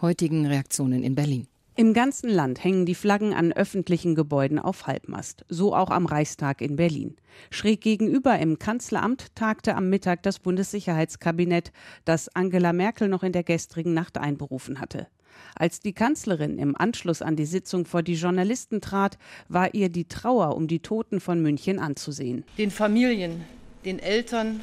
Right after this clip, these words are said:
Speaker 3: und Kindern, für die heute alles leer und sinnlos erscheint, sage ich persönlich wie auch im Namen vieler, vieler Menschen in Deutschland.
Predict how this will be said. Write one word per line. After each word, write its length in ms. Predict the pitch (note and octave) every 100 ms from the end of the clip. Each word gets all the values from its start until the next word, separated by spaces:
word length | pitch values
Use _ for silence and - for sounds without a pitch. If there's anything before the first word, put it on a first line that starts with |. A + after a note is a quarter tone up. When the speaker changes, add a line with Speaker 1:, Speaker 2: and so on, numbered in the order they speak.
| - -
Speaker 3:
und 180 | G#3+ -
Kindern, 480 | G#3+ G#3 F3+ D3+ D#3+ - - - - - - -
für 140 | - G#3
die 120 | A3+
heute 320 | A3 A#3 B3
alles 420 | F3+ A#3 B3+ -
leer 360 | A3+ G#3 B3 B3
und 160 | A3 G#3
sinnlos 480 | G#3+ G#3 F#3 D#3+
erscheint, 460 | D#3 D#3+ E3 D#3+ D#3+ - - - - - - -
sage 300 | - F#3+ G3+
ich 220 | F#3+ -
persönlich 720 | G3+ F3+ G#3+ A#3 B3 B3 - - - -
wie 140 | G3+
auch 160 | G#3 A3+
im 100 | G3+
Namen 360 | F3+ F#3+ G3
vieler, 500 | F#3+ - B3+ B3+ A3+
vieler 340 | G#3+ A3 G3+ G3+
Menschen 460 | F#3 F#3 - G3
in 100 | F3+
Deutschland. 560 | F3+ E3 - - D3+